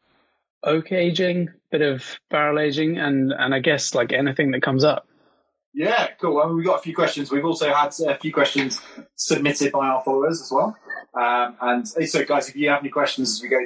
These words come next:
Speaker 2: through, type them in the bottom, and then we'll, we'll keep a note of them, and we'll probably get to them towards the end. Um, we are gonna start off with a whiskey, and I apologise, Johnny, because I've been smashing through my whiskey collection, so I've only got this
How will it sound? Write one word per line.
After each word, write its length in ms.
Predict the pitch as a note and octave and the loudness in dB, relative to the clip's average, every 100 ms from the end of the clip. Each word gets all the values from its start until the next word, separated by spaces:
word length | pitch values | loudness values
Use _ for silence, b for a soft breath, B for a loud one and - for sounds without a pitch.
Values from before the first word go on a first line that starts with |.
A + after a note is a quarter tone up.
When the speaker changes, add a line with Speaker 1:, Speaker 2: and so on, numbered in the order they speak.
| B2 | 0
Speaker 2:
through, 240 | C3 A2+ | -2 -2
type 220 | - C#3+ | 0 0
them 100 | C#3 | 0
in 40 | B2 | -2
the 80 | A2+ | -2
bottom, 360 | B2 - A2+ | 0 0 0
and 80 | A2 | 2
then 100 | A2 | 2
we'll, 260 | A2 A2 - B B B | 2 0 -4 B B B
we'll 100 | C3 | -4
keep 200 | B2 - | 0 0
a 60 | C3+ | 0
note 220 | C3+ C3 | 0 0
of 40 | B2 | -2
them, 120 | A#2+ | -4
and 80 | A#2+ | 0
we'll 180 | B2+ B2 | 0 -2
probably 240 | - B2+ | -2 0
get 180 | B2 - | 0 0
to 100 | A#2+ | -2
them 100 | A2 | 0
towards 320 | A2+ A#2 A2 | 2 2 0
the 140 | A#2 | 0
end. 220 | A2+ G2+ F#2 B B B | 0 -2 -8 B B B
Um, 240 | C3+ C3 C3+ _ | 2 2 0 _
we 260 | C#3+ E3+ G3 | -2 2 2
are 80 | |
gonna 140 | F3 D#3+ | 2 -4
start 220 | - F#3+ | -2 0
off 140 | D3 C3+ | 0 0
with 80 | |
a 60 | B2+ | -2
whiskey, 380 | B2 - A#2 A#2 | 0 0 -2 -2
and 120 | B2 | 0
I 80 | D3+ | -2
apologise, 420 | D#3 G3+ F#3 A#2+ | 0 -2 0 -4
Johnny, 300 | A#2+ B2 A2+ | -2 -2 0
because 320 | A2 G#2+ C3+ - - D#3 | -2 2 0 0 -4 0
I've 200 | F#3+ F3+ | 2 0
been 120 | C#3+ | -2
smashing 580 | - - D#3+ D#3+ - C3+ | -2 0 0 0 0 -2
through 180 | C3+ B2+ | -2 2
my 100 | A#2+ | 2
whiskey 300 | A#2+ - G#2+ | 2 -2 -2
collection, 500 | - B2 - G2+ - B B - | 0 0 0 -2 -2 B B -6
so 160 | C3+ | 0
I've 160 | D#3 F3+ | 2 2
only 220 | F#3+ E3+ | -2 -4
got 280 | D#3 D3 D3 | 0 0 -2
this 280 | B2 A#2 | -4 -6